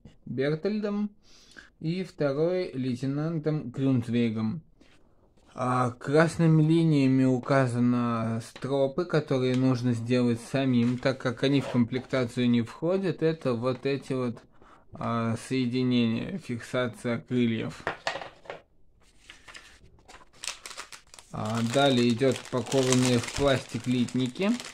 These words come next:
в пластиковую пленку. А, здесь вот упакованы, э,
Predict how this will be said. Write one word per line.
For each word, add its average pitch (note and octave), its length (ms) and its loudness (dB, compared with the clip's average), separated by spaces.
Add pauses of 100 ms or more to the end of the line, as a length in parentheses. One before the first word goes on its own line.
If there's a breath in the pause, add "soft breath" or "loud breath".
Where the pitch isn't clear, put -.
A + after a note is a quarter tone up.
(1400)
в D3 320 -10
пластиковую B2+ 640 -4
пленку. B2 640 -2 (400 soft breath)
А, A#2+ 380 -2
здесь A#2+ 500 -2
вот A#2 220 -4
упакованы, A2+ 920 -2 (380)
э, A#2+ 100 -8